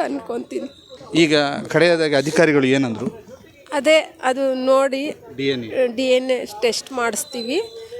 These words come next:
Speaker 1: ನೋಡಿ ಒಂದು ಕಂಪ್ಲೇಂಟ್ ಕೊಡಿ, ಅಲ್ಲಿ ನೋಡ್ಬಿಟ್ಟು ಆಮೇಲೆ ಬಂದು ಇದ್ ಮಾಡ್ತೀವಿ ಅಂತ ಹೇಳಿ.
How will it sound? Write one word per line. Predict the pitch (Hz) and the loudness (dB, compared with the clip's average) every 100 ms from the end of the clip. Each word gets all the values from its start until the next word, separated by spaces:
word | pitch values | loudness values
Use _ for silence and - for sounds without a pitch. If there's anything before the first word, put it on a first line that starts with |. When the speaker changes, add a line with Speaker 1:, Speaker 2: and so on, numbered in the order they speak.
| 466 285 | -10 -4
Speaker 1:
ನೋಡಿ | 262 240 | -2 0
ಒಂದು | 359 247 | -2 0
ಕಂಪ್ಲೇಂಟ್ | 247 226 220 247 233 | -2 -2 -2 -4 -4
ಕೊಡಿ, | - 226 214 | -4 -2 0
ಅಲ್ಲಿ | 277 226 262 330 | 0 -2 -4 -6
ನೋಡ್ಬಿಟ್ಟು | - 254 269 254 254 262 | -4 -2 0 -2 -4 -2
ಆಮೇಲೆ | 233 247 269 523 - - 523 508 247 | -2 -2 -2 -4 -10 -16 -16 -12 -8
ಬಂದು | 240 226 285 | -8 -6 -8
ಇದ್ | 233 | -8
ಮಾಡ್ತೀವಿ | 214 214 - 202 196 | -4 -6 -6 -8 -10
ಅಂತ | 190 | -8
ಹೇಳಿ. | 277 185 - | -10 -10 -10